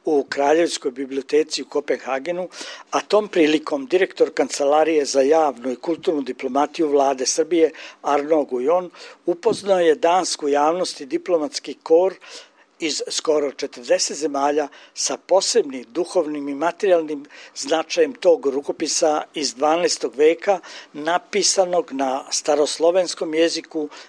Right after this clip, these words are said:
i ćiriličnom pismu. Gujon je zameniku direktora Kraljevske biblioteke uručio prepis Miroslavovog jevanđelja na kaligrafski način, na pergamentu sa minijaturama u dvadeset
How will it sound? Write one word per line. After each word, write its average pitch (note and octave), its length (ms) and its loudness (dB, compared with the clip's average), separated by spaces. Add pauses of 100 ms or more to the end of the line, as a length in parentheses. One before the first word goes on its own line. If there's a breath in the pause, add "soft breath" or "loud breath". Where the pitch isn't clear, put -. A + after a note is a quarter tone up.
(140 loud breath)
i G#3 180 -4 (120)
ćiriličnom D3+ 720 -2
pismu. - 480 -10 (720 loud breath)
Gujon A3+ 560 0
je F3 140 2
zameniku D#3+ 680 -2
direktora D3 800 0
Kraljevske D3+ 640 0
biblioteke D3 840 0
uručio E3+ 460 0
prepis E3+ 600 0 (320 loud breath)
Miroslavovog D3+ 800 0
jevanđelja D3+ 600 -2 (500 loud breath)
na D3+ 360 0
kaligrafski F3 760 0
način, B2+ 500 -10 (340 loud breath)
na C#3+ 160 -4 (140)
pergamentu D#3+ 720 0
sa D3+ 260 -4
minijaturama E3 1040 0
u D3 160 -8
dvadeset D#3 560 -4